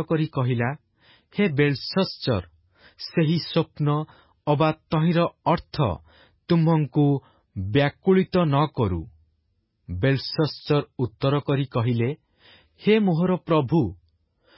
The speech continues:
ଯେଉଁମାନେ ଆପଣଙ୍କୁ ଘୃଣା କରନ୍ତି, ସେମାନଙ୍କ ପାଇଁ ଏହି ସ୍ୱପ୍ନ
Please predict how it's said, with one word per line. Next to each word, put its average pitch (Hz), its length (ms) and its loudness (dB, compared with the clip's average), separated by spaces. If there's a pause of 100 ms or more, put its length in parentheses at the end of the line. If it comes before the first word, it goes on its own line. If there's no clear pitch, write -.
(160)
ଯେଉଁମାନେ 196 680 2 (260)
ଆପଣଙ୍କୁ 135 600 0
ଘୃଣା 117 360 0
କରନ୍ତି, 143 480 -2 (640)
ସେମାନଙ୍କ 180 720 -2
ପାଇଁ 107 280 -2 (720)
ଏହି 156 240 2
ସ୍ୱପ୍ନ - 400 -4